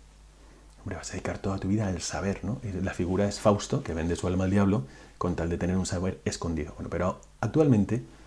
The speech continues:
nadie tiene esa figura en mente.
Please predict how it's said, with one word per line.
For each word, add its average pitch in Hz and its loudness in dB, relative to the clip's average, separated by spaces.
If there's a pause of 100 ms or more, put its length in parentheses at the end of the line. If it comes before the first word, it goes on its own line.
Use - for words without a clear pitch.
(1200)
nadie 123 8
tiene 107 4
esa 92 -2
figura 92 2
en 80 -2
mente. 131 0